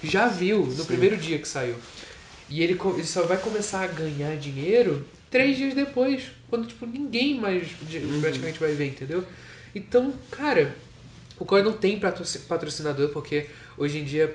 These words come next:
Speaker 1: é, se você quiser fazer um, um, um canal, assim, com esse tipo de conteúdo de jogo e tal, né?
Speaker 2: Você tem que ter o
Speaker 1: Tem que ter, é, tem que, você tem que ganhar renda de algum outro lugar, porque se você depender só do YouTube, não
Speaker 2: Sim.
Speaker 1: dá, velho. Sei lá, tenta, tentar fazer live, sei lá, no Facebook, Streamcraft,
Speaker 2: Uhum.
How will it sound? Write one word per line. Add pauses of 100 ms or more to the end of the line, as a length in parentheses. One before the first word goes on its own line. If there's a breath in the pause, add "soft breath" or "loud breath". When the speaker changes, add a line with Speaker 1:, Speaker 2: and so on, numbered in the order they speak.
Speaker 1:
é,
se
você
quiser
fazer
um, (300)
um,
um
canal,
assim,
com
esse
tipo
de
conteúdo
de
jogo
e
tal,
né? (160)
Speaker 2:
Você
tem
que
ter
o
Speaker 1:
Tem
que
ter,
é,
tem
que,
você
tem
que
ganhar
renda
de
algum
outro
lugar,
porque
se
você
depender
só
do
YouTube,
não
Speaker 2:
Sim.
Speaker 1:
dá,
velho. (180 loud breath)
Sei
lá, (300 loud breath)
tenta, (420 loud breath)
tentar
fazer
live,
sei
lá,
no
Facebook,
Streamcraft,
Speaker 2:
Uhum.